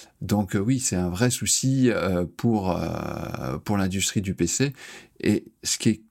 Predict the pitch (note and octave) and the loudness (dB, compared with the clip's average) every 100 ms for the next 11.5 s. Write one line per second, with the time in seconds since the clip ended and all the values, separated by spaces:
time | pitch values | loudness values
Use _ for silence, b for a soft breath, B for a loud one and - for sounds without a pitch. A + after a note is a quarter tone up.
0 | _ - F#2 - A#2 - G#2+ F2+ F2 - | _ -4 -4 -4 -4 0 2 2 0 -4
1 | - - F#2 G#2+ C3 - - F#2+ C4+ G2+ | -6 -4 -2 0 -2 -6 -4 -2 0 0
2 | C3 F2 F2 F2+ E2+ G2 D#3 B B - | 0 0 0 0 0 0 -2 B B -4
3 | - G#2 G#2+ C3 G#2 F2+ F#2 D#3 C3+ A2 | -2 0 0 2 2 0 0 0 2 2
4 | A#2 G#2+ G2 F#2 G2 G2+ F2 - F2 D#2 | 0 0 0 2 0 0 -2 0 0 0
5 | - C#3+ D#3+ B B B - G#2 F#2+ F#2+ | 0 0 -2 B B B -2 0 2 2
6 | G2 G2+ E2+ D#2+ G2+ G2 - B2 - F2 | 2 2 0 -2 -4 -4 -4 -4 -4 -2
7 | F2 G#2+ A#2 G2 D#2+ E2 D#2 F#2+ G2 F#2 | 0 0 0 -2 -4 -6 -6 -6 -2 -2
8 | F2 F#2 F2+ C#3 D3 - F#2 F2 E2 B | 0 -2 0 -2 -2 0 0 0 -4 B
9 | B B B F#2 F#2 F#2 A#2 A2 - F#2 | B B B 0 2 0 0 0 0 2
10 | A2+ A2+ F#2 F2 F2+ - G2+ F2+ F2 - | 2 2 0 -2 -2 -2 -2 -2 -2 0
11 | A2+ A2+ F2 D2 D#2 | 0 0 -2 -4 -6